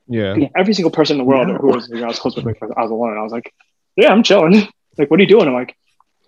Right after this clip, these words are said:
Speaker 3: "I woke up two hours
Speaker 2: Nothing.
Speaker 3: ago." <laughs> It's, it's like, "Brian, it's one." I'm like, "I understand
Speaker 2: Yeah.
Speaker 3: this."
Speaker 1: Yeah.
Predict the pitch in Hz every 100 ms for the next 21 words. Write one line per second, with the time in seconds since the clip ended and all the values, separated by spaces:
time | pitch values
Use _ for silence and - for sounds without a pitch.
0 | - 131 151 240 - - 165 127 104 117
1 | 135 135 214 220 - - - - - -
2 | 160 131 123 127 127 135 143 113 120 123
3 | 123 - _ - - 135 185 214 113 101
4 | 139 - - _ 139 127